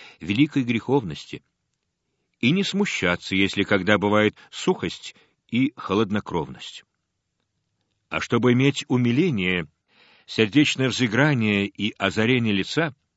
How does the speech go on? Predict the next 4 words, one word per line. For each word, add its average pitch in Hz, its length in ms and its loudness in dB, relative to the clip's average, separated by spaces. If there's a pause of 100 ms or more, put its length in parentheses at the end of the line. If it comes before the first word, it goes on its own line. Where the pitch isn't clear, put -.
(600)
как - 300 -2
у 120 220 2
упомянутого 113 800 2 (160)
иеромонаха, 101 800 0